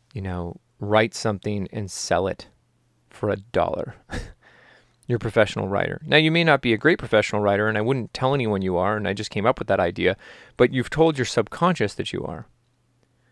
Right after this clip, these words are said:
There's a thing in, if you run from your car to your house, you've told yourself you're a runner, and that way,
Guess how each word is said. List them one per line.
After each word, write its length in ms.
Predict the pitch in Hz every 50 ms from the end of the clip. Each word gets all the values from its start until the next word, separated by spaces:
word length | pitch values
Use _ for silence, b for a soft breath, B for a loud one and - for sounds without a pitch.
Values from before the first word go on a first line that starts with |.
| _ _ _ _ _ _ -
There's 160 | 123 131 131
a 80 | 147
thing 280 | 135 - 180 190 196 185
in, 260 | 170 156 139 117 - - _
if 140 | 139 123 -
you 120 | 135 127
run 300 | 117 113 123 127 139 139
from 180 | 131 - - 120
your 120 | 113 101
car 280 | - - - 127 131 131
to 80 | 123 107
your 140 | 101 101
house, 400 | 104 123 123 120 113 101 - -
you've 120 | - 107 -
told 200 | - 120 127 127
yourself 380 | 120 113 - - 107 104 -
you're 100 | 110 104
a 20 | 104
runner, 280 | 104 120 123 120 107
and 120 | 101 101 101
that 200 | 107 117 120 -
way, 320 | 113 117 110 110 107 104